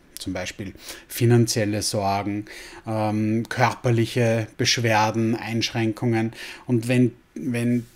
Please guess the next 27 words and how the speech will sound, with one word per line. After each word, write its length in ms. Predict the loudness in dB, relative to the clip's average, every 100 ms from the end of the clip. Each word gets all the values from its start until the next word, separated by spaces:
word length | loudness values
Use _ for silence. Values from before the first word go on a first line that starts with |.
| -20 -20 -18 -4
das 300 | -2 -2 0
Herz 380 | 4 4 2
sich 180 | -2 0
mit 140 | -2 0
so 260 | 2 4
etwas 300 | 4 0 -6
beschäftigt, 760 | -4 -2 0 -2 -4 -10 -10 -16
zum 160 | -8 -8
Beispiel 260 | -8 -8
du 80 | -8
denkst 320 | -4 -4 -4
auch 120 | -4 -4
an 120 | -4
andere 600 | 2 6 6 6 4 2
recht 240 | -2 -6
viel 300 | -8 -2 -2
oder 120 | -2 -2
machst 300 | -4 -2 0
dir 20 |
um 100 | 0
andere 440 | 2 4 4 4
Sorgen, 400 | 2 -2 -2 -2
die 120 | -2
außerhalb 540 | 0 0 2 2 0 -2
von 200 | -4 -4
dir 180 | -4 -2
sind, 260 | -2 -2